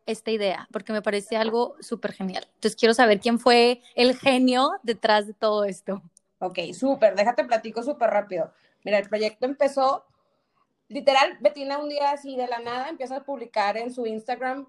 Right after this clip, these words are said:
Speaker 2: fotografías de vestidos y cositas, no sé, de, ya sabes, el, el bautizo, la fiesta de cumpleaños, y lo empieza a subir, ¿no? a redes. Entonces, lo empe-
Speaker 1: Sí.
Speaker 2: em-, empezamos a ver, lo, le,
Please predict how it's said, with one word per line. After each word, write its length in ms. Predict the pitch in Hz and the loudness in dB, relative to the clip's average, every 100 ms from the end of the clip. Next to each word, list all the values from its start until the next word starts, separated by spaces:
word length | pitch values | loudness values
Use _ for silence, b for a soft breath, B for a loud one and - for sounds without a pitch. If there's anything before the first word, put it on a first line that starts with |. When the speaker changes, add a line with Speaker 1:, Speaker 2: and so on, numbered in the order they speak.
| _ | _
Speaker 2:
fotografías 840 | 233 220 208 190 214 202 196 202 | -8 -2 0 -2 -2 0 0 -2
de 420 | 226 226 220 185 170 | -8 -8 -6 -8 -8
vestidos 720 | - 196 - 233 240 277 320 | -6 -6 -6 -4 -2 0 -4
y 160 | 240 196 | -8 -14
cositas, 400 | - 202 208 220 | -10 -10 -6 -6
no 100 | 220 | -6
sé, 120 | 220 | -4
de, 300 | 220 196 180 | -2 -2 -2
ya 120 | 185 | -4
sabes, 320 | 190 214 202 196 | -2 0 -2 -4
el, 260 | 190 180 b b b | -10 -12 b b b
el 140 | 302 349 | 0 4
bautizo, 800 | 359 359 330 302 302 285 262 254 | 2 2 -10 -10 -12 -6 -2 -2
la 100 | 240 | -4
fiesta 260 | 247 - | -6 -6
de 100 | 233 | -8
cumpleaños, 1080 | 233 262 254 277 269 269 269 247 240 240 240 _ _ _ _ | -6 -10 -4 -2 -2 -4 -6 -4 -2 -2 -4 _ _ _ _
y 460 | 208 220 214 214 208 | -10 -8 -6 -6 0
lo 80 | |
empieza 240 | 214 233 226 | 2 4 4
a 40 | |
subir, 300 | 247 247 208 | 4 2 2
¿no? 80 | 208 | 2
a 120 | 190 | 2
redes. 420 | 185 196 175 170 - - _ _ _ - | 2 2 0 -4 -16 -20 _ _ _ -14
Entonces, 300 | 226 240 269 | -12 -10 -4
lo 80 | 254 | 2
empe- 200 | 277 269 | 4 4
Speaker 1:
Sí. 120 | 262 | 2
Speaker 2:
em-, 140 | 233 180 | 2 2
empezamos 480 | 247 226 240 233 247 | -2 -2 -2 0 0
a 80 | 302 | 2
ver, 220 | 320 277 | 2 0
lo, 140 | 247 233 | -4 -8
le, 140 | 233 | -8